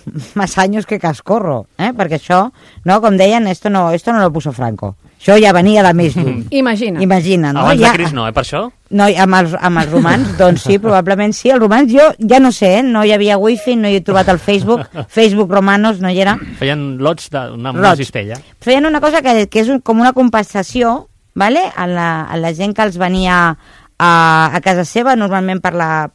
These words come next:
Speaker 1: per les festes de Saturn, on estaven set dies de festa, esos tampoco, ¿vale? Menjant, llavors els treballadors o els...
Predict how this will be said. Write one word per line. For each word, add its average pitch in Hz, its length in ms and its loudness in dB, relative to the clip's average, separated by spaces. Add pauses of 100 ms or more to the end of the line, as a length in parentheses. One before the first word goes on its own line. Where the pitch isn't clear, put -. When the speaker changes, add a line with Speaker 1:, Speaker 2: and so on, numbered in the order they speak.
Speaker 1:
per 180 140 -2
les 170 220 -4
festes 180 340 -6
de 180 80 -2
Saturn, 302 600 -6 (100)
on 160 220 -6
estaven 165 340 -4
set 170 240 -6
dies 180 240 -2
de 151 80 -4
festa, 165 380 -6
esos 147 180 -10
tampoco, 139 540 -6 (360)
¿vale? 202 260 0
Menjant, 202 520 -2
llavors 190 320 -2
els 196 300 -4
treballadors 190 920 0
o 185 220 -2
els... 180 460 -4